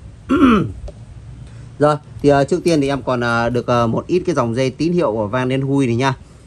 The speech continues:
À, đây chính là dòng dây tín hiệu Van Den Huy Silver sáu mươi lăm. Đây, các bác nhìn này.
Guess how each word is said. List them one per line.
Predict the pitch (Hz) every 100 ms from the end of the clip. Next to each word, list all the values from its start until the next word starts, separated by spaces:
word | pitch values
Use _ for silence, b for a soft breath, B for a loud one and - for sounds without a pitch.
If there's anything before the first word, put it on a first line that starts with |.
| -
À, | 117 131
đây | 131
chính | 143 151
là | 120
dòng | 131 127 110
dây | 123 123
tín | 120 147
hiệu | 147 113
Van | 123 120
Den | 123
Huy | 131 135
Silver | - 135 123 135
sáu | 131 123
mươi | 143
lăm. | 139 135 - - - 113
Đây, | 104 101
các |
bác | 107
nhìn | 117 107
này. | 95